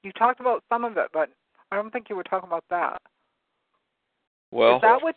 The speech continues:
Speaker 1: you, did you email me that, maybe? Because I, that sounds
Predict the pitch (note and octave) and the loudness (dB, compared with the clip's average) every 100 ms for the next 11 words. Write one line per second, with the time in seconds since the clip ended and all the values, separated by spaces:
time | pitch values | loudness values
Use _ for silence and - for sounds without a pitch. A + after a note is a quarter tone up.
0 | - G#3 G#3+ A3+ D4 C4+ B3+ C4 B3+ C4 | -10 _ -16 -14 -14 -12 -10 -8 -6 -6
1 | C4 B3 A#3+ B3+ - A#3 A#3+ B3 B3+ _ | -6 -2 0 -2 -4 -8 -6 -8 -12 _
2 | _ _ _ _ _ _ _ _ - G#3 | _ _ _ _ _ _ _ _ -12 -2
3 | A3+ G#3+ - _ _ _ _ _ - G3+ | 0 0 -2 _ _ _ _ _ -2 -2
4 | G#3 _ G3 F#3+ - G#3 A3 | -2 _ -2 -2 0 -2 -2